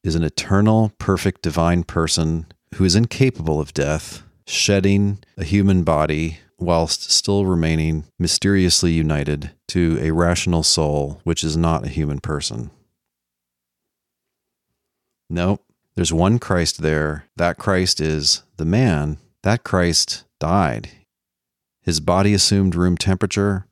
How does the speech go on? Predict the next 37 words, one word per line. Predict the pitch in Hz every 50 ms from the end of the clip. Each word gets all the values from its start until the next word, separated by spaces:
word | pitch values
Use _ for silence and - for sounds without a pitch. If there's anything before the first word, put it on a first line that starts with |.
| _ _
He | - - 85
lost | 78 76 78 80 80 85 90 - -
his | 92 85 82
life. | 80 65 60 60 - - - - - - _ _ _ _ _ _ _ _ _ _ _ _ _ _ _ _ _ _ _ _ _ _ _ _ _ _
Thank | - - - 95 92 101 104 -
God | 107 101 107 110 117 120 123 131 117 - _ _ _
he | - - 87
was | 82 80 76 -
given | 73 76 73 90 90 107 107 95
back | 87 101 113 123 -
his | - - -
life, | 67 64 64 65 65 - - - - _ _ _ -
and | 80 78 76
he | 73
won't | 73 80 82 80 -
ever | 92 92 110 107
lose | 101 110 117 110
it | 113 107
again | 107 95 113 123 131 95 69 69 71 76 _ _ _ _ -
because | - - - 87 82
he's | 90 78 71
been | - 82 80 71
raised | 78 80 85 95 104 113 113 110 - - - -
to | - - - -
immortality | 87 98 107 110 107 - - 95 90 90 90 87 85 87 85 87 87 _ _ -
and | 82 80
exalted | 78 73 71 - - 80 78 82 92 - - 107 95
to | - 92
God's | 82 90 82 82 85 78 -
right | 82 80 80 78 76
hand. | 80 73 64 58 - - - _ _ _ _ _ _ _ _ _ _ _ _ _ _ _ _ _ _ _ _ _ _ -
So | - - 95
this | 92 117 156 - -
Easter | 135 131 120 - - 127 123 123 117 - _ _ -
and | 92 - -
every | - 107 127 123 110 82
Easter, | 64 78 78 - - - 65 71 73 73